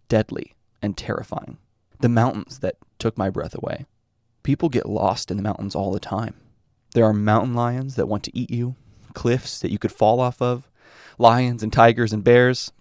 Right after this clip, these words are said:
sic 'em bears. Nature is a deadly place. It's terrifying. Space that we talked about, it's so wonderful to view at a distance, but it's basically a vacuum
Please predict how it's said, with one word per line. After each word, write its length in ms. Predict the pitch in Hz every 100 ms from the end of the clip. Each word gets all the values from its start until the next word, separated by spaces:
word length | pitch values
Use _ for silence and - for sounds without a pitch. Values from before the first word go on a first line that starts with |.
| -
sic 180 | 113 117
'em 80 |
bears. 320 | 110 113 113 - - - - -
Nature 440 | 131 170 - 165
is 180 | - 117
a 120 | 113
deadly 580 | 104 113 113 - 110 - _
place. 420 | - 101 - - -
It's 120 | -
terrifying. 640 | - 220 139 - - - _ _ _ -
Space 580 | - 131 120 190 - - _
that 100 | -
we 100 | 160
talked 200 | 165 175
about, 200 | - 185
it's 100 | -
so 140 | - 180
wonderful 480 | 127 156 151 98 107
to 100 | 104
view 220 | 107 110
at 100 | -
a 60 | 107
distance, 580 | - 139 - - - -
but 240 | - - - - - -
it's 140 | 151
basically 480 | - 185 202 127 113
a 80 | 110
vacuum 640 | 127 139 165 65 -